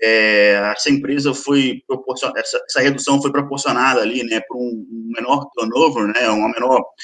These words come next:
é, giro ali de funcionários, uma renegociação de contratos com fornecedores e, né, suspensão de viagens e outras coisas. A empresa, ela aprendeu a ficar de home office, né? Ela,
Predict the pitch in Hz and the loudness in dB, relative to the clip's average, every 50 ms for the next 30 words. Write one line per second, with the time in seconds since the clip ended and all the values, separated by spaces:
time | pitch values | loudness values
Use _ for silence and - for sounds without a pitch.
0 | - - _ - - 101 101 98 95 95 95 95 92 95 95 95 92 92 92 - | -20 -18 _ -8 -4 -2 -2 -2 0 -2 -2 -2 -2 -2 -2 -4 -4 -4 -6 -8
1 | - - - _ _ _ _ - - 113 151 180 180 147 117 110 131 139 139 131 | -10 -16 -18 _ _ _ _ -6 -2 2 4 6 6 6 6 6 6 6 6 4
2 | - - 98 95 - - - 113 - - 92 95 107 143 160 160 151 139 123 113 | 4 0 -4 -8 -10 -12 -14 -10 -8 -6 -2 0 2 4 4 6 4 4 2 0
3 | 117 120 127 - 117 120 127 139 135 135 123 - 143 - - - 135 135 139 - | -2 -4 -4 -2 -2 0 0 0 0 -2 -2 -2 -2 -4 -4 -4 -4 -6 -6 -6
4 | 127 127 120 120 - 123 123 - - - 123 - - 117 120 113 - - 110 101 | -8 -10 -8 -6 -6 -6 -6 -6 -8 -10 -14 -10 -6 -6 -6 -6 -4 -6 -6 -4
5 | 123 143 147 - - - _ _ _ - - - - _ _ _ 143 170 196 214 | -4 -4 -4 -4 -6 -12 _ _ _ -20 -20 -20 -20 _ _ _ -4 -2 -2 -2
6 | 202 - _ _ _ _ _ _ _ _ _ _ - 110 120 123 123 120 110 - | -4 -10 _ _ _ _ _ _ _ _ _ _ -8 -4 0 2 4 4 4 2
7 | - 143 143 185 180 - - 185 185 175 170 175 190 147 135 143 156 165 170 175 | 0 -2 0 0 0 0 0 -2 -2 -2 -2 0 2 2 4 4 4 2 0 0
8 | 156 143 143 147 143 151 170 165 - - - 117 104 98 104 - - _ _ - | 0 2 2 2 2 2 0 0 0 -2 -4 -4 -4 -4 -6 -10 -16 _ _ -20
9 | - - _ - - 185 190 190 - 349 427 453 - 139 117 - - - 160 180 | -20 -20 _ -6 -4 -4 -4 -4 -2 2 2 2 2 2 -2 -2 0 2 2 2
10 | 190 185 185 - - 226 233 202 147 135 143 156 180 220 226 202 - - - - | 2 0 -2 -2 0 0 2 2 2 4 4 6 6 4 4 2 -2 -4 -6 -8
11 | - - - _ _ _ _ _ _ _ _ _ _ - - 160 - _ - 139 | -8 -10 -16 _ _ _ _ _ _ _ _ _ _ -16 -14 -14 -12 _ 0 2
12 | 156 170 170 170 170 170 196 202 156 127 113 110 - - - 101 107 110 113 113 | 2 2 2 2 0 -2 -2 0 0 0 0 0 -2 -6 -6 -4 -4 -4 -2 -2
13 | 98 101 117 131 135 127 - | -2 -2 0 0 0 -2 -2